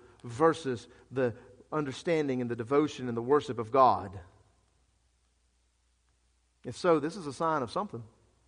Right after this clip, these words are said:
Has religious familiarity caused you to be prideful? You walk into the church and you believe,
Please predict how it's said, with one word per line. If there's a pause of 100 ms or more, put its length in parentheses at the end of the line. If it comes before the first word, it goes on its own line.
(1600)
Has
religious
familiarity
caused
you
to
be
prideful? (2000)
You
walk
into
the
church
and
you
believe,